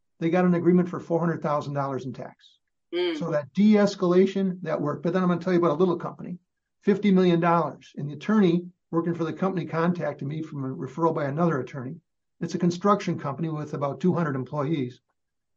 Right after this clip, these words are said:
Speaker 1: And I said, and I held their hand through the whole thing. The bottom line on this is halfway through the audit, things are going so well with this process I'm talking about that we wrote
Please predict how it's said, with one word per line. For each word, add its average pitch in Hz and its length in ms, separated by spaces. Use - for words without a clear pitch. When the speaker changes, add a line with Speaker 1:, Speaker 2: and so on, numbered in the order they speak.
Speaker 1:
And 165 120
I 160 80
said, 165 380
and 156 100
I 147 60
held 196 240
their 170 100
hand 143 460
through 151 120
the 147 80
whole 143 180
thing. - 260
The 127 60
bottom 185 360
line 170 240
on 139 180
this 131 300
is 123 300
halfway 170 460
through 160 180
the 147 100
audit, 156 340
things 165 220
are 147 80
going 143 300
so 180 240
well 175 460
with 127 140
this - 160
process - 520
I'm - 140
talking - 320
about - 320
that 156 220
we 165 140
wrote 170 440